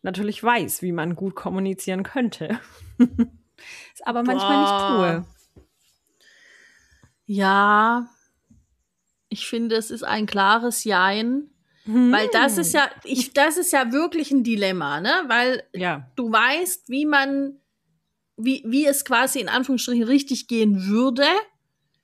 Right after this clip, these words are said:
Speaker 2: und manchmal hast du halt keinen Bock.
Speaker 1: Ja, und ich bin ja nicht im Beratungssetting,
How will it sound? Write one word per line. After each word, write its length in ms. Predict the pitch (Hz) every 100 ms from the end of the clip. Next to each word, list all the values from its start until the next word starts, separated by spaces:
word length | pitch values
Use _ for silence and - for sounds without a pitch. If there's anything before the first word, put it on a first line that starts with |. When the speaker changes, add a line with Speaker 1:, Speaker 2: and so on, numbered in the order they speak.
| _ _ -
Speaker 2:
und 160 | 226
manchmal 440 | 233 247 277 285 254
hast 260 | 247 247
du 80 | 247
halt 220 | 233 233 -
keinen 280 | 240 220 208
Bock. 340 | 175 175 - _ _ _ _ _ _ _ _ _ - _
Speaker 1:
Ja, 160 | 233 240
und 60 | 226
ich 80 |
bin 160 | - 254
ja 100 | 247
nicht 180 | 233 240
im 80 | 226
Beratungssetting, 880 | 208 190 190 180 - 151 - -